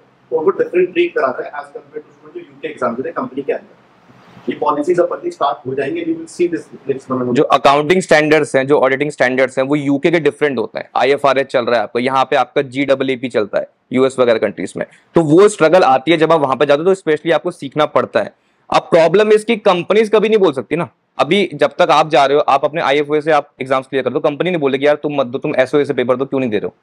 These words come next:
Speaker 2: ठीक है?
Speaker 1: There are companies,
Speaker 2: अगर आप बोलो
Speaker 1: there are
Speaker 2: Accenture
Speaker 1: companies जिन्होंने specially एसओए और कैट्स एग्जाम दिलवाए।
Speaker 2: हाँ, Accenture हो गया आपका,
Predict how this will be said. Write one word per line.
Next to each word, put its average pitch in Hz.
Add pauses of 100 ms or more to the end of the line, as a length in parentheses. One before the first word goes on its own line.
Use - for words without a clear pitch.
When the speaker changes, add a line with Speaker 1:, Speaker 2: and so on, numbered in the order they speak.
(120)
Speaker 2:
ठीक 170
है? 165
Speaker 1:
There -
are -
companies, -
Speaker 2:
अगर 151
आप 165
बोलो 156
Speaker 1:
there -
are 185
Speaker 2:
Accenture 131
Speaker 1:
companies 147
जिन्होंने 175 (120)
specially 196 (260)
एसओए 151
और 190
कैट्स 170
एग्जाम 170
दिलवाए। 107 (200)
Speaker 2:
हाँ, 127 (180)
Accenture 143
हो 151
गया 147
आपका, 143